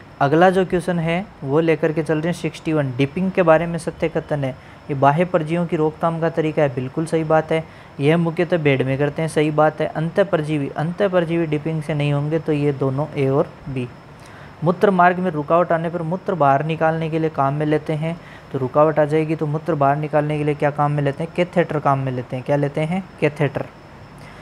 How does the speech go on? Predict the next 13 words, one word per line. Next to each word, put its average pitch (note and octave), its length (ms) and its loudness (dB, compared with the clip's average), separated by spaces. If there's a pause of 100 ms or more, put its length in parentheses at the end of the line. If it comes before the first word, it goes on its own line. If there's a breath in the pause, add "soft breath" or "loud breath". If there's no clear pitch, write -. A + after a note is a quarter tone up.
(280 loud breath)
मल D3+ 260 4
की G3 140 0
निकासी F#3 420 0
के F#3 80 0
लिए F#3 160 0
मलाशय E3 440 2
के F3 100 0
रास्ते D#3+ 320 2
तरल D#3 340 0
औषधि E3 280 0
देना D3+ 280 0
कहलाता C3+ 460 -2
है, B2+ 220 -4